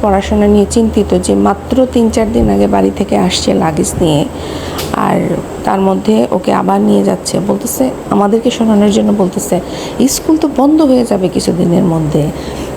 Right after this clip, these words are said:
তারপরে হচ্ছে, "পানি খাইতে পারতাছি না, পানি খাইলে বমি আসে।" ওই এলাকাতে যারা আছে, তারা সবাই আছে না? পানি মাত্র, আমার মনে হচ্ছে যে অতিরিক্ত বৃষ্টির কারণে হয়তো পানিটা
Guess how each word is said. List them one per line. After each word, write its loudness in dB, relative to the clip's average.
তারপরে 2
হচ্ছে, 0
"পানি 2
খাইতে 0
পারতাছি -4
না, 2
পানি 2
খাইলে 2
বমি 4
আসে।" 0
ওই 4
এলাকাতে 0
যারা 2
আছে, -2
তারা 0
সবাই 0
আছে 0
না? 0
পানি 4
মাত্র, 0
আমার 2
মনে 2
হচ্ছে 0
যে 2
অতিরিক্ত -2
বৃষ্টির 0
কারণে 2
হয়তো 0
পানিটা 2